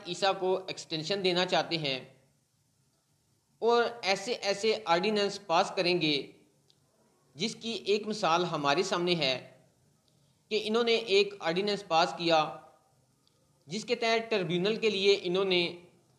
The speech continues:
रिटायर्ड जजेस को मुंतखब करने का ऑर्डिनेंस पास करके सामने लाए।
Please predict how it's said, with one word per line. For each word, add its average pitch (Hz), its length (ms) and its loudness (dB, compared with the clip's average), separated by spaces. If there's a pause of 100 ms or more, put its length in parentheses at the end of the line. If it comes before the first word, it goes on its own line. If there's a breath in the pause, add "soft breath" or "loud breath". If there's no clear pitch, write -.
(480)
रिटायर्ड 214 480 2
जजेस 180 380 -2
को 202 200 2
मुंतखब 185 540 0
करने 180 260 2
का 180 200 4
ऑर्डिनेंस 165 600 2
पास 151 280 2
करके 156 300 0
सामने 123 340 -4
लाए। 95 260 -10